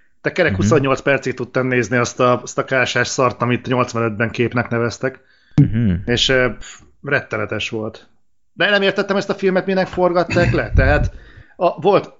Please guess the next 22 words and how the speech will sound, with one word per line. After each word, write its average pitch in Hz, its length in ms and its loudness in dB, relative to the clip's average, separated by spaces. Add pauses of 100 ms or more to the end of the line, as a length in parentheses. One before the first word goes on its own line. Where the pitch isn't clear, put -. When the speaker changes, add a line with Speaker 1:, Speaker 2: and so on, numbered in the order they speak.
(140)
Speaker 1:
vagy 151 260 2
öt, 156 360 2
tehát 143 200 0
öt 147 160 2
interjú 127 480 2
alany 120 300 2
van, 123 400 0
talán. 120 460 0
Lehet, 135 220 0
hogy 123 140 -4
négy, 123 200 -2
lehet, 117 220 0
hogy 110 100 -6
hat, 123 180 0
nem 117 180 0
tudom. 127 340 -2 (1500)
És 139 220 2
én 151 200 2 (680)
nem 175 140 4
tudom, 143 240 2
tehát, 160 200 0
ö, 156 240 4